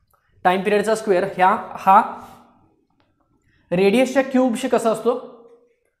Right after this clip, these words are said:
डायरेक्टली proportional असतो. So आपण जो टाइम पिरियडचा formula आहे तो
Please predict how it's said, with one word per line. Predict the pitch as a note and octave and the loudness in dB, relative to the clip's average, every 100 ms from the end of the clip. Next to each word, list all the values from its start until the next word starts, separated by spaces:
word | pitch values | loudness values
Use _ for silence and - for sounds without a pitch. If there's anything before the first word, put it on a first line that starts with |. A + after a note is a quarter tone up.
| _ | _
डायरेक्टली | D#3 D#3 C#3+ C3+ D3 | -2 0 0 -4 -8
proportional | D3 - A#2 - | -8 -12 -14 -16
असतो. | - - | -18 -16
So | D3+ F#3+ | -6 -4
आपण | F3+ A3 B3 - - - - | 0 -2 -4 -12 -20 -16 -6
जो | G3+ | -2
टाइम | G3+ G3+ | 0 0
पिरियडचा | G#3+ A3+ A#3+ | 0 0 0
formula | A#3 G3+ F#3+ G3+ | 2 2 2 0
आहे | F#3 | -2
तो | F3+ A3 C4+ - - | -2 -2 -2 -4 -16